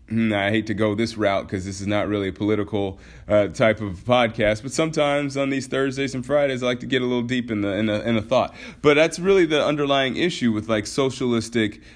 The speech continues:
uh, type of, uh, uh, philosophies, is that it's not that you shouldn't help people. It should, it's not that, it's not even that you shouldn't help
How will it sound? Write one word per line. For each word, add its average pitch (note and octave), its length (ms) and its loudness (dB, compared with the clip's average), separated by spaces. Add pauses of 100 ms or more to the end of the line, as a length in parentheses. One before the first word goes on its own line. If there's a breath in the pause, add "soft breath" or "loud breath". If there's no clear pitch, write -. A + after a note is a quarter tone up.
(100)
uh, G2 220 2
type G#2+ 360 0
of, G2+ 300 -2
uh, F2 260 -10
uh, G2+ 320 -2
philosophies, A2 880 -2 (260 loud breath)
is A2 160 0
that A#2 320 0 (240)
it's B2+ 240 0
not F#3+ 300 0
that F3 300 0 (160)
you C#3+ 160 -2
shouldn't C#3 360 0
help C#3+ 300 2
people. A#2 520 -2
It A#2 80 -2
should, C#3+ 180 -2
it's A#2+ 80 -4
not D#3 220 2
that, C#3+ 200 2
it's B2 100 -4
not D#3+ 180 2
even C#3+ 180 0
that C3 160 2
you C#3 60 -2
shouldn't C#3 300 -2
help C#3+ 300 0